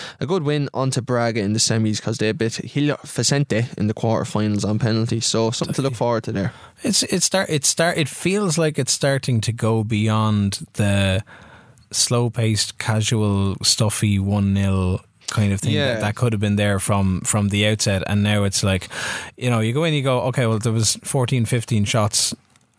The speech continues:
Speaker 2: on goal,
Speaker 1: Yeah.
Speaker 2: plus we swallowed up the possession, like, seventy percent
Speaker 1: Mm.
Speaker 2: by the time you get to the end of the second
Speaker 1: Yeah,
Speaker 2: half
Speaker 1: I'd,
Speaker 2: is an
Speaker 1: I'd
Speaker 2: awful lot
Speaker 1: agree.
Speaker 2: of ball, like."
Speaker 1: I'd agree. I think, I think it's a good point to make, 'cause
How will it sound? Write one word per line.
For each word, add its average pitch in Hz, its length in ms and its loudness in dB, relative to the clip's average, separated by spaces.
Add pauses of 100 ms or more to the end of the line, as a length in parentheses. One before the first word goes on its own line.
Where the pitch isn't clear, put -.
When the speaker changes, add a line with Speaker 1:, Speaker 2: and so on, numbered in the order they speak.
(220)
Speaker 2:
on 113 260 2
goal, 117 440 0
Speaker 1:
Yeah. 101 180 -4
Speaker 2:
plus 139 580 2 (600)
we 123 180 0
swallowed 120 480 2
up 113 200 -2
the 98 100 -2
possession, 107 480 2
like, 92 160 -2
seventy 104 420 2
percent 107 380 0
Speaker 1:
Mm. - 20 -20
Speaker 2:
by 104 120 0
the 98 80 0
time 104 200 2
you 101 60 2
get 101 160 0
to - 80 -4
the 104 120 2
end 98 140 4
of 95 80 0
the 98 80 -2
second 110 260 0
Speaker 1:
Yeah, 104 80 2
Speaker 2:
half 101 100 0
Speaker 1:
I'd, 113 80 -2
Speaker 2:
is 113 80 0
an 101 80 0
Speaker 1:
I'd 107 80 2
Speaker 2:
awful 110 260 0
lot 107 60 2
Speaker 1:
agree. 110 100 -2
Speaker 2:
of 92 40 0
ball, 107 240 2
like." 95 300 -4
Speaker 1:
I'd 113 160 0
agree. 117 380 0
I 107 80 0
think, 107 220 -2
I 104 60 -2
think 117 180 0
it's 104 120 -4
a 117 40 -2
good 110 260 -2
point 113 260 0
to - 80 -2
make, 104 200 0
'cause 98 280 0